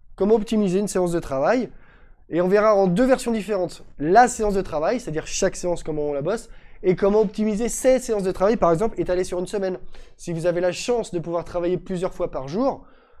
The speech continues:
comment la séance de travail, en fait, sur une semaine, et non pas sur chaque truc. Bon, bah, Alice, elle est contente.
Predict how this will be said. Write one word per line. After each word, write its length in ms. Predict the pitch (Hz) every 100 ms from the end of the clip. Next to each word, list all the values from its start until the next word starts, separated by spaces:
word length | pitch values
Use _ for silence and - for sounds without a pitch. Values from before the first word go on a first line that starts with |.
| - _ _
comment 640 | - 185 202 247 262 - - - - - _ -
la 180 | 185
séance 220 | 202 185 180
de 60 |
travail, 280 | 156 196 226
en 60 | 156
fait, 160 | 226
sur 340 | - 208 208 -
une 260 | 165 208 226
semaine, 420 | - 196 180 175 -
et 80 |
non 100 | 127
pas 200 | 127 185
sur 180 | 180 165
chaque 160 | - 160
truc. 260 | 147 - - - - -
Bon, 100 | 143
bah, 80 | 131
Alice, 260 | 135 196
elle 100 | 165
est 40 | 143
contente. 380 | 185 175 120